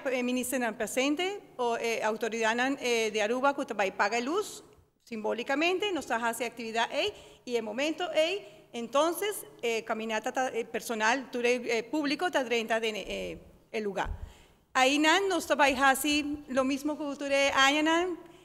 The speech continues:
nós tá vai adornar um logo mais especial amanhã aqui, é um surprise, hopi bonita. Tanto, eh, momento aí, simbolicamente, tu de gente tá pone su le-, velita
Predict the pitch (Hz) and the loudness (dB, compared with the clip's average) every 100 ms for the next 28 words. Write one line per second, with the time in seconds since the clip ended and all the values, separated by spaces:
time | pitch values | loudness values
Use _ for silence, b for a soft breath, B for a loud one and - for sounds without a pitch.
0 | B 247 262 247 247 247 247 226 233 247 | B -6 0 2 4 4 2 2 0 0
1 | 247 254 247 254 247 262 262 311 - 285 | 2 2 4 2 2 0 -2 -8 -8 -2
2 | 294 285 285 294 294 294 339 - - 233 | 2 4 4 2 0 -2 -4 -4 -4 -6
3 | - 226 240 240 254 - 294 302 330 339 | -6 -4 0 0 -2 -4 -2 -2 -2 -2
4 | 349 403 440 B B B B _ 240 240 | 0 -2 -4 B B B B _ -2 -2
5 | 233 240 233 240 233 226 233 233 254 269 | -2 -2 -2 -2 -2 -2 -4 -2 0 0
6 | 277 - 240 226 233 285 330 349 359 339 | -2 -4 -2 -2 0 0 2 0 -2 -2
7 | 262 240 247 240 240 247 233 233 254 240 | -2 -2 -2 -2 -4 -4 -4 -4 -4 -4
8 | 220 214 240 285 302 349 427 | -4 -2 0 0 4 4 4